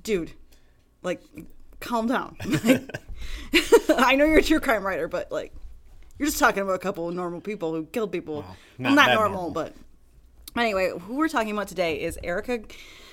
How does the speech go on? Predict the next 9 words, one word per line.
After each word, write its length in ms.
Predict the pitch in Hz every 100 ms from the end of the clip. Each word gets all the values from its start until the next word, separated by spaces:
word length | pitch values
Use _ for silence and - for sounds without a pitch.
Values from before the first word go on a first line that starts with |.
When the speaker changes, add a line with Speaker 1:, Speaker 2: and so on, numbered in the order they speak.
| - -
Speaker 1:
and 180 | 208 202
B 140 | 180
J 400 | 180 170 160 160 160 _ _ _
Sifrit. 600 | - - 180 - - - - - - - - _ _ _ - _ _
Uh, 540 | 175 160 165 247 160
they 260 | 156 165 160 _ _ -
killed 580 | - 185 208 262 285 - _ _ _ _
a 220 | 190 175 165
couple 600 | - 208 233 240 254